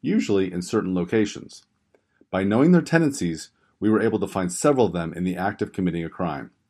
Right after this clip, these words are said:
It was this experience that first got me to think in terms of the usual suspects in my profession. I decided that if I knew what the dysfunctional behavior would look like,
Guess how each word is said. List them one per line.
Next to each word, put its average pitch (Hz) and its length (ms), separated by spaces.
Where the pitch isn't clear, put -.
It 107 60
was 101 160
this 180 200
experience 127 520
that - 240
first 143 260
got 123 160
me 120 80
to 107 80
think 117 240
in 123 80
terms 127 360
of - 160
the 85 100
usual 107 400
suspects - 680
in 147 100
my 160 140
profession. - 540
I 113 120
decided 143 360
that 117 100
if 110 200
I 180 220
knew 160 240
what 123 140
the 104 60
dysfunctional 120 480
behavior 104 400
would 87 180
look 117 200
like, 143 320